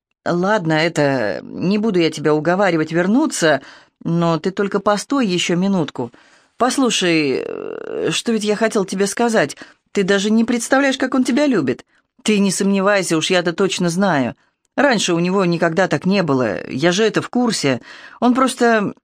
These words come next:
Ну, не знаю я, как это сказать. Но в каждом письме, когда я в армии был, только все о тебе.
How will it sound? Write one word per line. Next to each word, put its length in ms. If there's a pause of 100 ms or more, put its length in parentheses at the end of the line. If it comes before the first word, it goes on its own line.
(120)
Ну, 520
не 120
знаю 340
я, 140
как 160
это 140
сказать. 540 (540)
Но 60
в 80
каждом 340
письме, 320
когда 260
я 160
в 60
армии 340
был, 360 (240)
только 260
все 240
о 80
тебе. 420